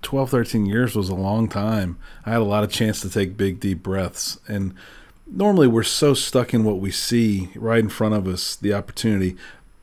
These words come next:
And I can, I, I, an example for me was every time at Microsoft a manager job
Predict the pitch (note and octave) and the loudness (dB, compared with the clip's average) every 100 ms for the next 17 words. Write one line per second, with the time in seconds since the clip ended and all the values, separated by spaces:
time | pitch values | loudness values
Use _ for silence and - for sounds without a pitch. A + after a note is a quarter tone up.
0 | - A2+ A2 - A2 G#2+ A2+ G#2 - A2 | -4 0 0 0 -4 -2 -6 -6 -4 -4
1 | - B2 A2 F#2+ A#2 A#2+ G2+ - G2+ A#2 | 0 2 2 4 2 2 0 -2 2 4
2 | G#2+ - - B2+ B2 B2+ G#2+ G2+ F#2 F2 | 4 0 0 0 2 2 0 -4 -4 -4
3 | F2 F#2 F#2 F2+ G2 F2 - G#2+ G2 F#2+ | -6 -6 -6 -6 -4 -6 -6 -6 -4 -2
4 | G2+ G#2+ F#2+ G2 G2 F2+ F2+ | -2 -2 -4 -4 -4 -2 -4